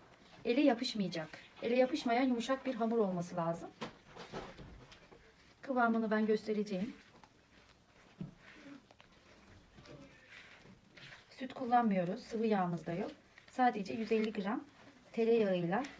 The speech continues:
isterseniz margarin de kullanabilirsiniz. Tamamen tercihinize kalmış. Sadece yüz elli gram katı yağımızla, evde olan malzemelerimizle bu parçamızı yapacağız.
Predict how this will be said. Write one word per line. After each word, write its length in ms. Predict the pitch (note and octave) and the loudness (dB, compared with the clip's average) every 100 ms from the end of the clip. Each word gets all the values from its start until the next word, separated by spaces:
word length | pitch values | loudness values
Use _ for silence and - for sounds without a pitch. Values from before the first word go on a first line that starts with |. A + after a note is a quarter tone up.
| - | -14
isterseniz 520 | D3 A#3+ A3+ G#3 G3 | -6 0 0 2 -2
margarin 400 | G3+ G#3+ A3+ B3+ | 0 0 0 0
de 80 | C4 | 0
kullanabilirsiniz. 800 | B3+ B3 B3+ A#3 B3+ B3+ B3 A#3+ - - - - - - | 0 0 0 0 -4 -2 -2 -2 -8 -10 -10 -12 -12 -2
Tamamen 420 | A3+ G#3+ G3+ F#3 | 0 2 2 0
tercihinize 560 | G3+ G#3+ G#3 A#3+ A#3 C4 | 2 0 2 -2 2 2
kalmış. 440 | C4+ C4+ C4 C4+ - - - - - - - - - - - - | 4 4 4 0 -6 -16 -20 -20 -20 -18 -18 -18 -20 -20 -12 2
Sadece 240 | B3 A3 | 4 4
yüz 140 | A3+ A3 | 0 -2
elli 200 | A#3 B3 | -2 0
gram 260 | G#3 G3 - - | 2 2 -2 -10
katı 220 | - B3 C4+ | -6 -2 0
yağımızla, 580 | G#3+ F#3 F3+ F3 C4 E4+ - - - - - - - - - - - - | 2 0 -2 -2 -4 -4 -14 -20 -20 -20 -20 -20 -20 -20 -20 -20 -20 2
evde 420 | C4+ B3+ A#3+ G#3+ - - - - - | 4 4 2 0 -2 -20 -20 -20 -4
olan 360 | B3+ B3 A3+ - - | 2 4 2 -2 -4
malzemelerimizle 840 | B3+ C4+ A#3+ A3 G3 F#3 F#3 - D#4 - - - - | 2 2 4 2 2 2 0 -2 -4 -6 -20 -20 -6
bu 80 | D#4 | -2
parçamızı 480 | C#4 G3+ A3 G3 A#3 | 2 2 0 -2 0
yapacağız. 540 | D4 A#3 - F3 - | 0 -2 -2 -4 -4